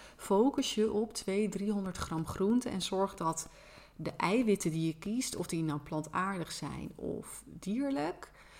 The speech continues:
dat die een wat kleine rol hebben. En ook over die vetten. Het is belangrijk dat ze erin zitten, maar ook die hoeven niet een enorm aandeel te hebben in je maaltijd. Evenals de grootste koolhydraatbron. Dus, hè, als het om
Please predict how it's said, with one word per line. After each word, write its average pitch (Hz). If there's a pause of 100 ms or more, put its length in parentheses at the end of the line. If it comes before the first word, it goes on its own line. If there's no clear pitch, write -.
(140)
dat 202
die 233
een 233
wat 214
kleine 202
rol 196
hebben. 151
En -
ook 202
over 180
die 165
vetten. 226
Het 294 (260)
is 165
belangrijk 202
dat 180
ze 170
erin 226
zitten, 208
maar -
ook 170
die 220
hoeven 208
niet 220
een 196
enorm 180
aandeel 165
te 156
hebben 156 (560)
in 160
je 156
maaltijd. 220
Evenals 208
de 185
grootste 190 (180)
koolhydraatbron. -
Dus, 156
hè, 190
als 180
het -
om 185